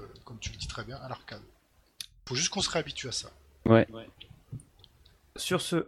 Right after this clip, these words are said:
Speaker 3: on enchaîne avec toujours un petit peu d'arcade avec la sortie prochaine de Striker mille neuf cent quarante-cinq sur Steam. Bon, alors là, il y a, franchement, il y a pas trop de choses extraordinaires dans le sens où c'est un portage P C du portage Switch, euh,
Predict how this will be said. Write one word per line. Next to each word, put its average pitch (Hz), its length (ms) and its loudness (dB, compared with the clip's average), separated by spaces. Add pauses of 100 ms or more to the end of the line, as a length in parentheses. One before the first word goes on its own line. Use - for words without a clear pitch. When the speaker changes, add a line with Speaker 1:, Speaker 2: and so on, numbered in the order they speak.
Speaker 3:
on 175 120 4
enchaîne 160 520 4
avec 117 180 6
toujours 160 220 2
un 156 60 4
petit 131 100 -4
peu 139 120 0
d'arcade 131 480 2
avec 113 200 -2
la 107 80 -6
sortie - 280 -4
prochaine 139 460 0
de 113 80 -2
Striker 143 480 -4
mille 127 140 2
neuf 127 100 0
cent 131 140 -4
quarante-cinq 110 640 -2
sur - 240 -6
Steam. 101 960 -2 (500)
Bon, 98 120 2
alors 101 180 6
là, 120 100 6
il 117 40 4
y - 20 2
a, 98 40 0
franchement, 117 300 -2
il 110 60 2
y - 20 -2
a 107 340 -2
pas 156 300 8
trop 151 240 0
de 139 60 0
choses 139 320 2
extraordinaires 123 540 0
dans 117 100 2
le 113 100 -2
sens 123 300 -2
où - 20 -4
c'est - 220 -2
un 101 80 -4
portage - 420 -6
P 120 80 0
C 123 300 0
du 104 100 -8
portage 98 800 -8
Switch, - 680 -2
euh, 123 220 2